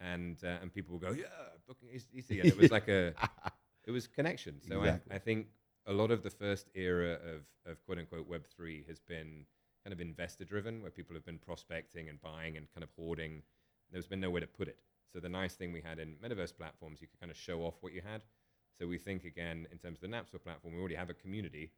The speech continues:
Speaker 1: which will, will grow. And then if you see on my profiles, "Oh, you got the original A C, you were, like, one of the first hundred, I was one of," so you can kind of represent, and it becomes this social thing, which is life, right?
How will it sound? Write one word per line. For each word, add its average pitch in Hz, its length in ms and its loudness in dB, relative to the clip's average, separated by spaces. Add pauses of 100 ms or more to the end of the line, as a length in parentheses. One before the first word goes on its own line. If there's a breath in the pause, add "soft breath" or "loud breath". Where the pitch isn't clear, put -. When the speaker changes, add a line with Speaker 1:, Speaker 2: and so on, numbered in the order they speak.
(120)
Speaker 1:
which - 160 -20
will, 78 320 -4
will 80 180 -12
grow. 78 380 -2 (420)
And 85 80 -10
then 87 80 -8
if - 120 -10
you 98 80 -6
see 92 200 -2
on 85 100 -2
my 82 120 -6
profiles, 87 500 -6
"Oh, 143 160 -14
you 95 80 -12
got 113 180 -12
the 87 380 -4 (100)
original 101 460 -6
A 104 80 -4
C, 98 160 -10
you 101 80 -12
were, 101 80 -8
like, 92 160 -10
one 107 80 -8
of 104 60 -4
the 95 60 -4
first 101 360 -6
hundred, 95 320 -8
I 127 100 -4
was 123 220 2
one 85 140 -4
of," 76 60 -10 (460)
so 95 100 2
you 101 140 2
can 107 140 -12
kind 117 160 -2
of 92 80 2
represent, 87 600 0 (420)
and 90 100 -6
it 85 80 -8
becomes 90 300 -6
this 80 120 -12
social 139 320 -6
thing, 80 220 -8
which 85 140 -14
is 82 100 -14
life, 98 200 -8 (300)
right? 82 160 -8